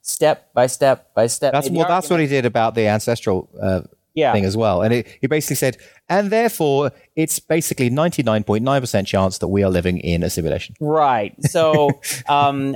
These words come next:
Speaker 1: I, I think Elon Musk was, uh, you know, kind of bought the argument like this. Yeah, you know, Nick Bostrom is making a very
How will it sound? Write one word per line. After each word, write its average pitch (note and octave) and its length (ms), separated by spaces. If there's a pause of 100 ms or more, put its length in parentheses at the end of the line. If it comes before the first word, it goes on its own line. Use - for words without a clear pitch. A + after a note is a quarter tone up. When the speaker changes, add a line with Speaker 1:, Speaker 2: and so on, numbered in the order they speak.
Speaker 1:
I, C#3+ 220
I E3 60
think D#3+ 140
Elon C#3+ 300
Musk C3+ 380
was, B2 320
uh, A#2 400
you B2+ 180
know, A2+ 220
kind A#2+ 240
of A2 140
bought A2 320
the A#2 100
argument A2+ 380
like G#2 160
this. A2 280
Yeah, A2+ 400
you G#2 200
know, G2+ 60
Nick G#2 260
Bostrom G#2+ 340
is G#2+ 120
making G2 280
a F#2+ 60
very G#2+ 960